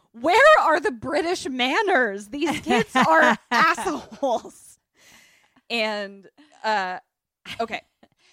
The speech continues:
Speaker 2: I guess teenagers are assholes
Speaker 1: Everywhere.
Speaker 2: in every part of the country, or
Speaker 1: I
Speaker 2: country,
Speaker 1: had
Speaker 2: world. <laughs>
Speaker 1: Yeah. I had no idea. Like, I just thought British people were always British from, from the British of the British starts. I was wrong.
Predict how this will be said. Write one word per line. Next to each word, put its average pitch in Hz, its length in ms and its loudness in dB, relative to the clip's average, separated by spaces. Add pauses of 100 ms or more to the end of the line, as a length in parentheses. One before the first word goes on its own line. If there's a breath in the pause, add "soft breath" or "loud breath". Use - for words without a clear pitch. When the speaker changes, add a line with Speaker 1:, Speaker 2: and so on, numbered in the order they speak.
(140)
Speaker 2:
I 185 120 -16
guess 202 220 -18
teenagers 185 540 -16
are 165 120 -18
assholes 156 720 -18 (240)
Speaker 1:
Everywhere. 311 640 -6
Speaker 2:
in - 20 -6
every 233 300 -4
part 165 240 -12
of 156 100 -20
the 196 80 -20
country, - 540 -20
or 202 120 -20
Speaker 1:
I 320 160 2
Speaker 2:
country, 330 160 -8
Speaker 1:
had 349 300 -4
Speaker 2:
world. 185 380 -6 (160)
<laughs> 392 300 -18
Speaker 1:
Yeah. 220 180 -4 (380)
I 320 360 -2 (120)
had 269 340 -12
no 220 200 -10
idea. 170 440 -14 (140)
Like, 196 200 -12
I 208 100 -4
just 254 140 -16
thought - 200 -8
British 233 240 -14
people 202 280 -16
were 180 240 -10
always 180 400 -10
British - 580 -12
from, 180 420 -12
from 196 320 -10
the 185 80 -14
British 175 400 -12
of 180 160 -16
the 180 60 -18
British 170 280 -18
starts. - 560 -16 (100)
I 175 260 -10
was 175 200 -14
wrong. 156 240 -18